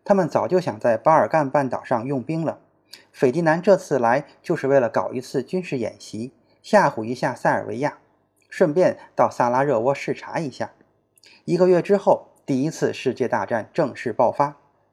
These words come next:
就是因为这个世界大战，能够证明爱因斯坦广义相对论的机会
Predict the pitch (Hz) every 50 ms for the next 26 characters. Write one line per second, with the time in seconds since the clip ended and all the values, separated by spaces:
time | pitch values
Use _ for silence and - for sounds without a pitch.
0 | _ _ _ - 226 214 165 139 135 156 170 165 165 170 165 196 180 139 120 107
1 | - - 165 139 - 151 143 151 139 117 - 160 160 - _ _ _ _ _ _
2 | _ _ - 143 156 175 190 185 - 202 185 165 151 147 160 156 175 175 170 180
3 | 185 180 - 185 - 135 131 151 - 143 - - 123 135 131 - - 185 190 196
4 | 190 147 175 190 165 131 104 - - 110 107 - 104 95